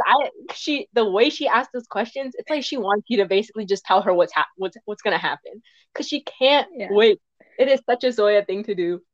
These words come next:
Speaker 1: And she's done it so many times. I just know if, if she's gonna come ask me, and, like, she'll, like, go on for hours too about it. Like, ho-, first off, I can't remember all those little details, and I don't know where you're at. I'm going to spoil it for you on accident. She's,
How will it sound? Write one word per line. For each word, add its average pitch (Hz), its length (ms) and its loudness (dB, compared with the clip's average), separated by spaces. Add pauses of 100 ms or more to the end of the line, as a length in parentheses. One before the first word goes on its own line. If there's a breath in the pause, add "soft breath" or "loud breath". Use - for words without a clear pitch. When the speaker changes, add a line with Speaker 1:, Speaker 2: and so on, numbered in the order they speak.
(160)
Speaker 1:
And 247 140 0
she's 285 160 -4
done 254 160 -2
it 220 100 -2
so 226 100 -8
many 202 200 -4
times. 170 380 -2
I 262 120 2
just 381 160 4
know 233 160 4
if, 202 60 2 (100)
if 196 80 -8
she's 240 160 -10
gonna 311 140 -2
come 233 240 0
ask 175 200 2
me, 269 140 -12 (340)
and, 294 100 -4
like, 339 180 -6 (200)
she'll, 381 320 0
like, 190 240 2
go 233 220 6
on 208 260 6
for - 240 -4
hours 233 440 2
too 269 160 -6
about 160 240 -2
it. - 80 -14 (260)
Like, 277 100 -4
ho-, - 140 -8 (120)
first 480 240 2
off, 202 200 4 (280)
I 240 100 0
can't 415 280 0
remember 220 360 2
all 196 120 6
those 196 180 -2
little 185 220 -2
details, 202 500 -2 (140)
and 294 280 2
I 254 100 0
don't 311 160 0
know 294 120 0
where 254 140 6
you're 233 220 0
at. - 280 2
I'm 294 260 0
going 302 260 2
to 294 120 -12
spoil 381 340 0
it 185 180 0
for 202 120 -4
you 180 360 -8 (260)
on 208 120 0
accident. 180 520 -6
She's, 285 240 -12